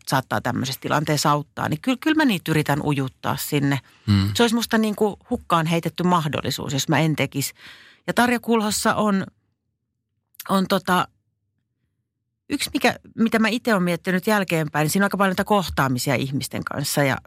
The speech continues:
Speaker 1: ihmisten, sehän on niinku mieletön, se on niinku parasta. Okei, nyt tietysti turvaväli pitää pitää <laughs> tällä hetkellä, mut tuolla kun jutellaan ihan meille tuntemattomia ihmisten kanssa, niin musta tuntuu, että kaikissa meissä ihmisissä on, meissä on ensinnäkin, meissä on ihan hirveästi huumoria.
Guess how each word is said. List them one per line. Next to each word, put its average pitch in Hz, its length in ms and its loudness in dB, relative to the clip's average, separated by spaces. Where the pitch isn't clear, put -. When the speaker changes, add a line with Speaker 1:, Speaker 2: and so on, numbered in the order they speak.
Speaker 1:
ihmisten, 214 420 0
sehän 226 180 2
on - 20 2
niinku 208 160 -2
mieletön, 165 480 0
se 202 100 -4
on - 20 0
niinku 214 120 -2
parasta. 151 580 0
Okei, 196 220 2
nyt 214 140 -2
tietysti 196 280 0
turvaväli 147 560 0
pitää 139 260 0
pitää - 320 0
<laughs> - 100 -4
tällä 165 160 4
hetkellä, 160 340 -4
mut 156 200 -2
tuolla 214 180 2
kun 220 120 0
jutellaan 180 440 2
ihan 165 300 -2
meille 156 320 0
tuntemattomia 147 640 0
ihmisten 143 420 -2
kanssa, 143 300 0
niin 170 60 2
musta 202 160 -2
tuntuu, 208 100 2
että - 140 -8
kaikissa 214 340 0
meissä 160 200 0
ihmisissä 156 480 0
on, 151 260 2
meissä 208 180 4
on 202 40 4
ensinnäkin, 196 360 0
meissä 208 180 0
on 208 40 4
ihan 208 100 2
hirveästi 175 300 -2
huumoria. 180 540 0